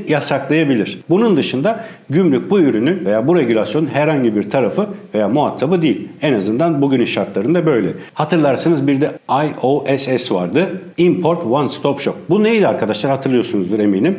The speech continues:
Ama ben sizin için kısaca hatırlatayım tekrardan. Ürünün satış fiyatı ve kargo fiyatı toplamda yüz elli euro ve altındaysa Avrupa Birliği'ne satılan her ürünlerde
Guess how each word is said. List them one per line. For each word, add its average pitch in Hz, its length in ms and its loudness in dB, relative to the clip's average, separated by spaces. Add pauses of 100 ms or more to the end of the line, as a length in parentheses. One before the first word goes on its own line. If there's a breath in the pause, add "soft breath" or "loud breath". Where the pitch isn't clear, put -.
Ama 147 200 2
ben 131 100 0
sizin 123 180 0
için 120 320 -2
kısaca 98 320 -2 (120)
hatırlatayım 123 580 -2
tekrardan. 113 580 -2 (120 loud breath)
Ürünün 185 380 2
satış 196 360 0
fiyatı 139 560 0 (120)
ve 123 120 0
kargo 180 340 0
fiyatı 98 320 -2
toplamda 135 480 0
yüz 110 280 -2
elli 151 340 2
euro 110 340 2
ve 131 100 0
altındaysa 131 760 0 (100)
Avrupa 165 420 2
Birliği'ne 101 300 0
satılan 107 380 -4
her 196 140 2
ürünlerde 123 480 0